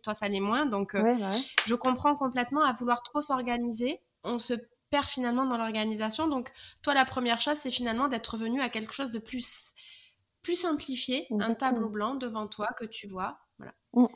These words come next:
Speaker 1: Tout
Speaker 2: Oui,
Speaker 1: à l'heure,
Speaker 2: c'est ça.
Speaker 1: t'avais la feuille blanche pour les points, euh,
Speaker 2: Ah oui, mais je suis très visuelle, en
Speaker 1: les
Speaker 2: fait.
Speaker 1: points, euh, les points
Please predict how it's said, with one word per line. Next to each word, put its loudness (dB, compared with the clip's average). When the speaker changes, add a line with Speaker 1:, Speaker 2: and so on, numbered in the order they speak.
Speaker 1:
Tout 4
Speaker 2:
Oui, 10
Speaker 1:
à 6
l'heure, 6
Speaker 2:
c'est 0
ça. 4
Speaker 1:
t'avais 2
la 4
feuille -2
blanche 0
pour -4
les 0
points, 0
euh, 4
Speaker 2:
Ah 12
oui, 12
mais 12
je 4
suis 4
très 12
visuelle, 10
en 12
Speaker 1:
les 6
Speaker 2:
fait. 10
Speaker 1:
points, 6
euh, 4
les -2
points 2